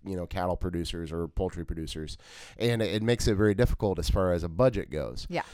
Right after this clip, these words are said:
Speaker 1: So it's, I mean, do what you can do, obviously, um, that makes you feel good, but make sure that you're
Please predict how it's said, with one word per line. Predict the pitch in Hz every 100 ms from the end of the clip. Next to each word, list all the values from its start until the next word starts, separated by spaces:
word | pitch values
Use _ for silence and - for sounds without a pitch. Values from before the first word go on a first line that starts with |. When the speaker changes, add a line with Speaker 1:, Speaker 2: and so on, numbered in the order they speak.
| -
Speaker 1:
So | - 131 117
it's, | 113 123 117 - -
I | 135
mean, | 139 127
do | 135 180
what | 165 147
you | 131 120
can | - 165 160 151
do, | 143 147 110 101
obviously, | 113 131 110 - 95 92 92
um, | 82 101 98 92 92
that | 104 107
makes | 110 123 -
you | 120
feel | - 117 113
good, | 110 156 113
but | 95 98
make | 123 -
sure | 139
that | 123
you're | 107